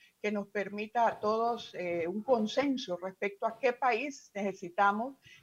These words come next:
qué país queremos, qué tipo de estudiantes deben formarse desde las aulas. Y, y realmente, pues, ese documento, lamentablemente, desde mi perspectiva, no existe aún, ¿no? Han existido muy buenos,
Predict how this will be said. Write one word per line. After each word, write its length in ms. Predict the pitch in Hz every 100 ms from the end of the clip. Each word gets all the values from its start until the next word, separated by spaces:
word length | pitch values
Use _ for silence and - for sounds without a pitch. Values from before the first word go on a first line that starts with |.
| _
qué 140 | 269 262
país 440 | 262 247 254 320
queremos, 680 | - 190 190 208 214 220 - _ - -
qué 140 | 349
tipo 280 | 339 349 339
de 120 | 294 269
estudiantes 720 | - 214 208 254 262 269 208
deben 280 | 196 214 220
formarse 640 | 208 190 202 233 240 214
desde 280 | 180 185 165
las 280 | 156 165 190
aulas. 480 | 214 226 202 214 269 _ - - - - - -
Y, 340 | 240 240 -
y 120 | - 220
realmente, 600 | 233 262 285 294 294 330
pues, 180 | 254 240
ese 240 | 240 262
documento, 580 | 269 269 240 226 220 269
lamentablemente, 1000 | 254 180 175 220 220 247 240 233 233 208
desde 320 | 196 202 185
mi 160 | 185 180
perspectiva, 920 | - 196 196 185 - 277 302 330 320
no 160 | 208 233
existe 580 | 254 - 330 339 - 185
aún, 400 | 170 175 156 151
¿no? 220 | 202 - _ _ _ _ _
Han 220 | 175 185 214
existido 600 | 269 214 208 233 247 233
muy 220 | 254 269
buenos, 440 | 233 240 254 262